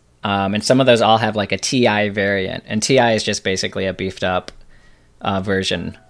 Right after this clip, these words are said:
of the core. Um, so real quick, like, those numbers, we've, I think we, you and I have been using the term graphics card and G P U interchangeably.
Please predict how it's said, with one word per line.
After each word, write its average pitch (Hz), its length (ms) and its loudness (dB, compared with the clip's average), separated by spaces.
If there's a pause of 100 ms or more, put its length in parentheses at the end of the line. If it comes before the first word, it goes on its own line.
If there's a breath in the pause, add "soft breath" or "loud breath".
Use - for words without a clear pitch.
of 104 200 -2
the 92 300 -2
core. - 440 -2 (280)
Um, 95 380 -4
so 185 180 4
real 240 180 6
quick, 202 260 2
like, 131 220 2
those 147 220 4
numbers, 147 520 2 (1120 soft breath)
we've, 160 360 4
I 165 80 4
think 196 220 4
we, 143 220 6
you 139 200 6
and 131 120 8
I 123 80 8
have 123 100 6
been 123 140 4
using 117 280 2
the 107 80 4
term 107 260 2
graphics 104 400 0
card 110 520 2
and 107 160 0
G 107 160 0
P 104 120 -6
U 101 260 -2
interchangeably. 110 880 -4